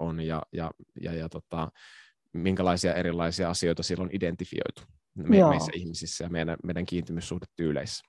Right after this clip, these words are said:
Speaker 2: Joo, katsotaan, millainen paketti me saadaan tässä
Speaker 1: Mm.
Speaker 2: aikaan. Tämä on siis valtava teoria. Tämä on niin
Speaker 1: Kyllä.
Speaker 2: kokonaisvaltainen psykologinen tulokulma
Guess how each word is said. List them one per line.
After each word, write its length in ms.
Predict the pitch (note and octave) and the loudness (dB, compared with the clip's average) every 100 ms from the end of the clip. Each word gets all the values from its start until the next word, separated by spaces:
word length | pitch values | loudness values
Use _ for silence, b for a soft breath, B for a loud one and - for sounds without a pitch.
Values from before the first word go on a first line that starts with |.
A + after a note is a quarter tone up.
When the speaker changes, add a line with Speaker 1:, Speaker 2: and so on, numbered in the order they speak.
| _ _ _ - | _ _ _ 8
Speaker 2:
Joo, 380 | A#3+ G3+ D3+ C#3 - - | 12 12 10 0 -6 2
katsotaan, 420 | F#3+ D#3+ D#3+ D3+ | 6 6 6 6
millainen 400 | D3+ D3 D#3 D#3 | 6 6 6 4
paketti 420 | D3 E3+ - - E3 | 4 2 2 0 0
me 100 | E3 | 0
saadaan 340 | E3+ E3+ - | 2 4 4
tässä 200 | - G#3+ | 6 6
Speaker 1:
Mm. 40 | |
Speaker 2:
aikaan. 300 | E3 D#3 D3+ - | 6 6 6 6
Tämä 120 | D#3+ | 4
on 100 | D#3 | 4
siis 360 | D3 D#3+ D3+ - D3 | 4 0 0 -4 6
valtava 500 | D#3+ D#3 D3+ - - - _ - | 8 8 6 2 0 -4 _ -2
teoria. 420 | - - - - - - | 0 2 2 0 -2 2
Tämä 100 | E3 | 4
on 60 | E3 | 6
niin 100 | D#3 | 6
Speaker 1:
Kyllä. 240 | D#3+ F3 | 4 2
Speaker 2:
kokonaisvaltainen 1120 | - G#3+ G3+ F3 D3+ - D3+ D3+ D3 D3+ D#3 D3+ B B B _ _ - | 2 8 8 8 6 2 0 2 2 4 2 0 B B B _ _ -4
psykologinen 720 | - - - D#3+ D#3+ D#3+ D#3 | 0 4 6 6 6 6 6
tulokulma 760 | G#3+ A3 - - D#3+ D#3 D#3 | 6 6 4 2 2 4 2